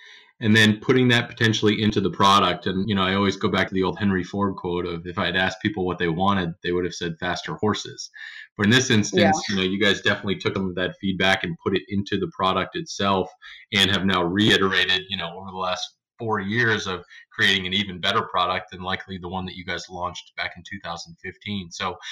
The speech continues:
Speaker 1: how
Speaker 2: Mm.
Speaker 1: have you gone about creating a system of a feedback loop with your customers now that you guys are much larger than you were back then?
Speaker 2: So when we launched the Kickstarter, we launched a Facebook group called the Best Self Alliance.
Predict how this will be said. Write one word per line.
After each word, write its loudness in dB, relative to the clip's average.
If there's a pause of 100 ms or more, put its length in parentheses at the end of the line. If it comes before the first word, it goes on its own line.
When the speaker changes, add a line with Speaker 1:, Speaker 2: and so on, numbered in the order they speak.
(180)
Speaker 1:
how -2
Speaker 2:
Mm. 4
Speaker 1:
have 0
you -2
gone 4
about 2
creating 0
a -2
system -4 (120)
of 2 (680)
a -4
feedback 0
loop -2
with -2
your -4
customers -6
now -4
that -14
you -8
guys -4
are -10
much -6
larger -4
than -8
you -8
were -8
back -10
then? -10 (640)
Speaker 2:
So 4
when 4
we 2
launched 0
the 0
Kickstarter, 2
we 0
launched -2
a 0
Facebook -2
group 2
called 2
the 0
Best 0
Self 0
Alliance. -2